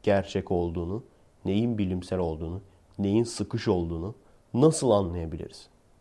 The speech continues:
Çünkü bizim elimizde laboratuvar, elimizin altında laboratuvar yok. Elimizin altında ne bileyim, bilim arşivleri de yok. Nasıl anlayabiliriz? Mesela neden nötrinolar gerçek diyoruz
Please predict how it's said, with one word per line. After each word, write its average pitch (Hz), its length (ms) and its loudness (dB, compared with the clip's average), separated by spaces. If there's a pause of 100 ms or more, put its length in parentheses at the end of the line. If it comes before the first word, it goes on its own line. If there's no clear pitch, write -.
(200)
Çünkü 107 260 -4
bizim 117 220 2
elimizde 98 540 0 (380)
laboratuvar, 107 560 6
elimizin 117 440 2
altında 117 340 6
laboratuvar 117 440 6
yok. 123 280 2 (420)
Elimizin 117 400 2
altında 113 400 4
ne 113 140 2
bileyim, 101 260 0 (120)
bilim 107 360 2
arşivleri 101 640 0
de 98 60 0
yok. 98 260 -4 (540)
Nasıl 170 260 2
anlayabiliriz? 90 500 0
Mesela 135 540 2 (320)
neden 120 460 6 (360)
nötrinolar 117 840 4
gerçek 98 680 0
diyoruz 92 520 -6